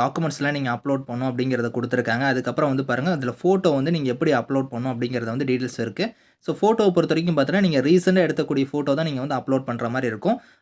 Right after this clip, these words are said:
அந்த ஃபோட்டோல வந்து பார்த்தோன்னா, உங்களோட நேமும் உங்களோட டேட்டும் வந்து பார்த்தோன்னா, கரெக்டா வந்து இதுல வந்து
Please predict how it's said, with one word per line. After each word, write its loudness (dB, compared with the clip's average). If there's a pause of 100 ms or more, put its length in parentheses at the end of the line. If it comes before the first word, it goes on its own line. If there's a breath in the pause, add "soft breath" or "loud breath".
அந்த -4
ஃபோட்டோல 4
வந்து 2
பார்த்தோன்னா, 2
உங்களோட 0 (100)
நேமும் 2
உங்களோட 4 (140)
டேட்டும் 4
வந்து -2
பார்த்தோன்னா, 0
கரெக்டா 0
வந்து -4
இதுல 0
வந்து -2